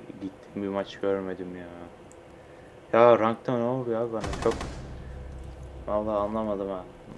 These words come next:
Rankta oluyor bana hep bu ya. Rank maçlarında.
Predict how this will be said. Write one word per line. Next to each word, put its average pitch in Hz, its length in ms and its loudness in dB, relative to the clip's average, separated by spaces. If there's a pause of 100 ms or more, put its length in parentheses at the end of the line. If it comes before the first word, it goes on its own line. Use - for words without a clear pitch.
(140)
Rankta 107 360 4
oluyor 101 360 4
bana 95 200 -2
hep 95 120 -4 (200)
bu - 40 -4
ya. 92 280 -2 (320)
Rank 104 300 0
maçlarında. 95 760 -6